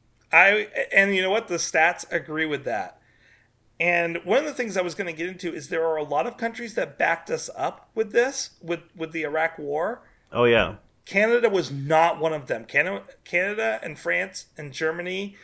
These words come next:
Speaker 1: were three of the countries that came out vehemently against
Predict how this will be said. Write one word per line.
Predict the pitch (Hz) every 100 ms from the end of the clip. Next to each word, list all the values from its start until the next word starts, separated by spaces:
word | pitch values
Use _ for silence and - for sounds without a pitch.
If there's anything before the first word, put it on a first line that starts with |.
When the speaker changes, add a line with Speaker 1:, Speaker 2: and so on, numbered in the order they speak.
| - _ -
Speaker 1:
were | 156 151 147 - _ _
three | - - 175 233
of | 247
the |
countries | 254 214 190 185 185 180 180 - _ _ _
that | 156 139 - _ _ _
came | - 185 202
out | 196 196
vehemently | - 160 175 214 214 233 220 -
against | 160 135 180 156 120 - - -